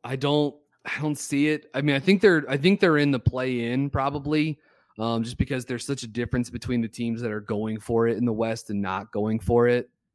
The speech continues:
Like, you know, it's not gonna be Houston. It's not gonna be Utah. It's not gonna be, uh,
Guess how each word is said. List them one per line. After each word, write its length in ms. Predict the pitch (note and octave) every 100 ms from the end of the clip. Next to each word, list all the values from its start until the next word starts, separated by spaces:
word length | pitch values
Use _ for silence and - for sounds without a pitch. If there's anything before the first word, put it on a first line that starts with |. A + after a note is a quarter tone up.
| _
Like, 160 | G#2+ -
you 80 | D3
know, 240 | D#3+ D3
it's 180 | C3 -
not 160 | B2
gonna 140 | - A#2
be 100 | G#2
Houston. 400 | - A2 G2+ G#2+
It's 160 | G#2
not 160 | A2+ G#2+
gonna 160 | A#2+ G#2
be 140 | F#2+
Utah. 520 | G2+ G2 - F#2+ F#2 F2+
It's 180 | -
not 220 | A#2 G2 -
gonna 160 | G3+
be, 360 | F3+ G3+ F#2 F2+ _ _ _ _ _ _ -
uh, 320 | G#2+ G2+ F#2+